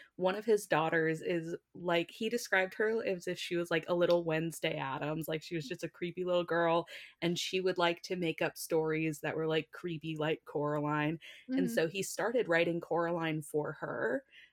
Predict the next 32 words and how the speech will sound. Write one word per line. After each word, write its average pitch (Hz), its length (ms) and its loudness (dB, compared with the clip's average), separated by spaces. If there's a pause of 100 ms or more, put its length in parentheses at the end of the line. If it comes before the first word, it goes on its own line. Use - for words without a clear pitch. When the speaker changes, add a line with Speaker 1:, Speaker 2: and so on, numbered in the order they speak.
Speaker 1:
and 254 180 2
Speaker 2:
Mm-hmm. 226 40 -4
Speaker 1:
she 185 180 -4
loved 165 320 -2
it, 175 180 0
but 180 100 0
he 175 140 -8
just 165 220 -4
didn't 156 240 -4
finish 277 380 2
it - 140 0
by 196 140 4
the 190 100 0
time 170 280 -2
she - 160 -6
kind 170 220 -2
of, 156 80 -6
like, - 160 -4
grew 165 220 -2
out 147 200 -4
of - 140 -10
stories. 190 720 -4 (300)
Speaker 2:
Mm-hmm. 294 200 -2
Speaker 1:
Um, 170 440 0
and 190 160 0
then 180 120 -2
he 190 140 -4
sent 247 320 -2
what 202 180 2
he 190 180 -6
had - 280 -8
written 185 600 -2